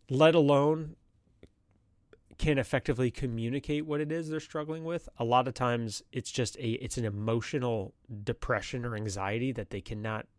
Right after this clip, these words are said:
fully articulate. And, and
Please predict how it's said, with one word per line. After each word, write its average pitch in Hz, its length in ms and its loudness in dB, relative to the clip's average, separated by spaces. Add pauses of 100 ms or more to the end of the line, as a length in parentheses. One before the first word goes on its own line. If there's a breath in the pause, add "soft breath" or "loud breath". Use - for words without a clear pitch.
fully 120 440 0
articulate. 147 680 0 (560 soft breath)
And, 151 300 2 (180)
and 147 200 -4